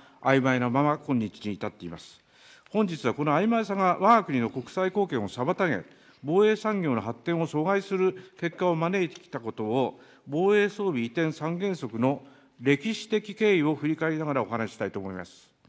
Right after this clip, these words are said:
昭和二十五年から始まった朝鮮戦争の中で、当時のジーエイチキューの生産許可を得て、日本の防衛産業は兵器や砲弾の製造を行いました。その結果、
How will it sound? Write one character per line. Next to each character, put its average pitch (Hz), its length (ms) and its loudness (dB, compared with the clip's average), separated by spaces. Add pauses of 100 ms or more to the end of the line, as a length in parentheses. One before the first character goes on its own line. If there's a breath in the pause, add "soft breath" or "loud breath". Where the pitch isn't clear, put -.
(640 loud breath)
昭 160 300 2
和 160 120 4
二 160 160 0
十 143 160 -4
五 107 100 -4
年 117 140 0
か 123 100 -4
ら 113 60 0
始 110 160 -4
ま 120 100 0
っ 117 120 -2
た 117 140 0
朝 127 180 -4
鮮 123 220 -4
戦 127 160 -4
争 107 160 -8
の 95 100 -8
中 101 180 -8
で、 95 220 -4 (400 soft breath)
当 202 180 4
時 156 120 -2
の 117 100 0
ジ 127 240 -4
ー 156 40 2
エ - 20 2
イ 143 80 -4
チ - 120 -20
キ 165 100 -8
ュ 147 80 0
ー - 20 0
の 117 200 0
生 139 200 -4
産 139 200 -4
許 139 140 -10
可 131 120 -4
を 107 40 2
得 117 140 -2
て、 104 160 -6
日 104 140 -10
本 147 260 -4
の 143 80 -2
防 143 220 -2
衛 156 100 -2
産 151 260 -4
業 101 220 -4
は 117 160 -4 (420 soft breath)
兵 202 240 8
器 127 140 -4
や 101 100 0
砲 151 240 -2
弾 160 180 0
の 147 80 -4
製 151 220 -4
造 147 180 -2
を 135 40 -4
行 135 200 -2
い 127 60 0
ま 120 100 -2
し - 100 -12
た。 98 100 -10
そ 156 120 -4
の 170 80 -2
結 160 220 -4
果、 160 240 4